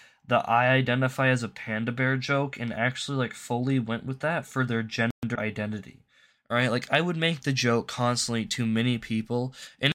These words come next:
if you know me in personal life, you know I would say this all the time when this started to get big a few years ago. Like, "I identify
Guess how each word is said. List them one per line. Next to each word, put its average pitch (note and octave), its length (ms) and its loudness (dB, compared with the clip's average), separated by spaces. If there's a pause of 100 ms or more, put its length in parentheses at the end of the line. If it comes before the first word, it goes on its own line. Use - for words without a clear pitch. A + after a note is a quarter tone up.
if E3 120 0
you F#3+ 60 2
know G#3 100 6
me G3 160 4
in C#3 80 0
personal B2+ 420 0
life, A2 160 -2
you B2+ 80 2
know C#3 200 6
I C3+ 80 6
would A2+ 160 2
say B2 180 2
this A2 160 0
all A2+ 140 2
the G#2 60 -2
time A2 360 0
when G#2+ 120 -2
this G#2+ 120 -2
started A2+ 240 -2
to A#2 80 -4
get G#2+ 160 -8
big A2+ 160 -2
a A2+ 60 -6
few A#2+ 140 -4
years A#2 200 0
ago. B2+ 200 2 (420)
Like, C3 240 2
"I E3+ 200 4
identify D3 460 0